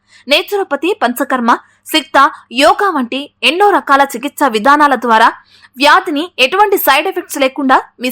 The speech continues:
సమస్యను పరిష్కరిస్తారు. మరి మెడినైన్ హాస్పిటల్ ను ఎలా సంప్రదించాలంటే,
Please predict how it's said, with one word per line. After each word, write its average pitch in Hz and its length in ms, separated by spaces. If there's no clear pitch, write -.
సమస్యను 302 440
పరిష్కరిస్తారు. 254 640
మరి 220 120
మెడినైన్ 403 420
హాస్పిటల్ 349 400
ను 339 60
ఎలా 311 200
సంప్రదించాలంటే, 302 720